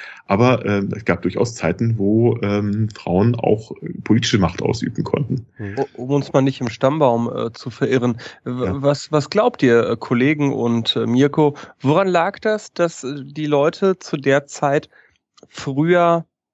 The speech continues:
Speaker 3: ja, scha-, äh, anscheinend früher in der Lage waren, äh, Verantwortung zu übernehmen, weil sie die übernehmen mussten oder weil, äh, Reifungsprozesse anders waren oder weil die Welt weniger komplex war? Was glaubt ihr? Woran liegt das?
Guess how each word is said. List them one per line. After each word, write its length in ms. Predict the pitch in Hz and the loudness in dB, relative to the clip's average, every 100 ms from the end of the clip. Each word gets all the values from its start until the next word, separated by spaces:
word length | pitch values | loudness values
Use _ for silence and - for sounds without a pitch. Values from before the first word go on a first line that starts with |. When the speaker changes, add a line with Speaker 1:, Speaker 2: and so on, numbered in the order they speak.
| _ - | _ 0
Speaker 3:
ja, 280 | 147 117 104 | 2 4 0
scha-, 240 | - 160 | -4 -2
äh, 160 | 123 117 - | 0 0 0
anscheinend 760 | 131 - - 120 139 180 190 | -4 -4 0 2 2 -2 -6
früher 680 | - - - 139 160 175 170 - _ _ | -12 -20 -10 -4 0 0 -2 -6 _ _
in 140 | 147 | 0
der 80 | 143 | 2
Lage 460 | 131 123 139 151 135 | 2 2 2 -2 0
waren, 400 | 131 127 135 139 | 0 0 -2 -4
äh, 600 | - 123 120 120 110 117 | -2 0 0 0 -2 -4
Verantwortung 1000 | - 151 131 185 - 127 120 127 110 - - - | -2 0 0 -2 0 0 0 -2 -6 -10 -20 -20
zu 240 | - 139 | -8 -4
übernehmen, 600 | 113 120 120 117 107 107 | 0 0 2 0 -2 0
weil 160 | 120 127 | 0 0
sie 80 | 123 | -2
die 80 | |
übernehmen 600 | 139 127 127 127 123 117 | 0 0 2 2 2 0
mussten 680 | 113 117 127 - - 233 269 - - 135 | 0 0 0 -4 -8 -8 -8 -12 -20 -6
oder 360 | 143 160 151 131 | 0 2 2 2
weil, 340 | 123 123 123 | 4 4 2
äh, 200 | 110 117 | 2 0
Reifungsprozesse 1120 | 113 120 147 - 202 - 214 202 208 196 202 - | 0 0 0 -4 -8 -8 -8 -4 -4 -2 -2 -2
anders 400 | 190 185 185 - | 0 0 0 0
waren 240 | 180 180 | 2 2
oder 160 | 131 117 | 0 0
weil 140 | 117 | -2
die 140 | 113 | 0
Welt 280 | 113 131 147 | 0 0 0
weniger 360 | 190 185 180 170 | -2 0 0 0
komplex 520 | - 170 170 170 - | -2 -4 -2 -2 2
war? 140 | 170 | 2
Was 140 | 156 - | 2 0
glaubt 280 | 233 202 - | -2 -2 -4
ihr? 100 | 113 | -4
Woran 220 | 135 190 | -2 -2
liegt 240 | 214 - | -2 0
das? 240 | 104 107 | -2 -2